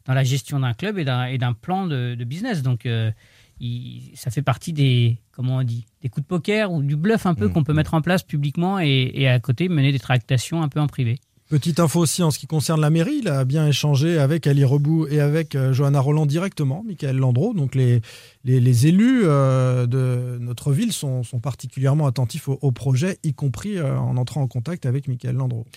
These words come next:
Speaker 2: Pour avoir quelques retours quand même du F C Nantes, pour l'instant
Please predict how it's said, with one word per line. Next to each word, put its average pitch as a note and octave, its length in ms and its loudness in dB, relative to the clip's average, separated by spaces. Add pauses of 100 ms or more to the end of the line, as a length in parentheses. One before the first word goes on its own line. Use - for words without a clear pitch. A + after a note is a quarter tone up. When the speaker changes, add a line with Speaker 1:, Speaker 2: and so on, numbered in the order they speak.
(140)
Speaker 2:
Pour C3 80 4
avoir B2+ 180 6
quelques A#2+ 200 2
retours A#2 340 4
quand B2 80 2
même G2+ 140 4
du F#2+ 180 4
F - 60 -4
C - 120 2
Nantes, B2 360 2 (500)
pour C3+ 200 4
l'instant C3 680 2